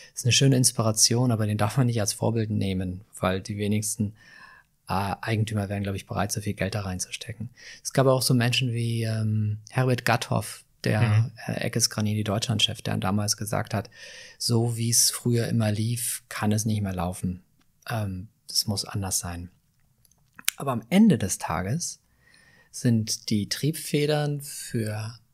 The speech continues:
Speaker 1: alle mehr oder minder, ähm, die gewesen, dass sie gesagt haben, "Wir, wir müssen wirtschaftlich,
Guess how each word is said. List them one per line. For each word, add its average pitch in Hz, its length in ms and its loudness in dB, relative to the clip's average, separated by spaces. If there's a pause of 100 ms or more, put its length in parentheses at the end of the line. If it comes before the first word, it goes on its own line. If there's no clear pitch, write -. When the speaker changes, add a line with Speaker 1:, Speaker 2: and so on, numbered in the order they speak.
(120)
Speaker 1:
alle 127 360 2
mehr 135 400 2
oder 139 200 0
minder, 139 540 0 (680)
ähm, 113 540 -2 (120)
die 104 140 0
gewesen, 117 300 2
dass 120 100 -2
sie 120 100 -4
gesagt 120 380 -6
haben, 120 240 -4
"Wir, 107 260 -4
wir 104 120 -4
müssen 107 640 -4
wirtschaftlich, - 1000 -8